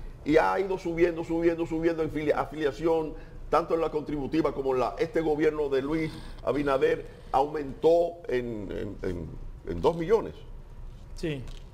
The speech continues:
Speaker 1: Dos millones la, la, la cantidad de, sobre todo los subsidiados. Entonces,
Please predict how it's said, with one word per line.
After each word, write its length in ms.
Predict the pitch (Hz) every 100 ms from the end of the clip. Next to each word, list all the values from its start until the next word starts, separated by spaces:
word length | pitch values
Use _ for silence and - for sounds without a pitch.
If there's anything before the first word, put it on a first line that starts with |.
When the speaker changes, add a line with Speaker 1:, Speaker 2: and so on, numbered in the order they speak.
| - -
Speaker 1:
Dos 200 | 87 120
millones 500 | 139 135 143 147 170
la, 220 | 165 85
la, 160 | 95 80 - - - - - -
la 160 | - 98
cantidad 440 | 107 101 104 123
de, 260 | 139 107 78 -
sobre 200 | 107 92
todo 140 | 120
los 160 | 143 120
subsidiados. 760 | 127 - 127 123 196 202 87 - - - - -
Entonces, 300 | 131 139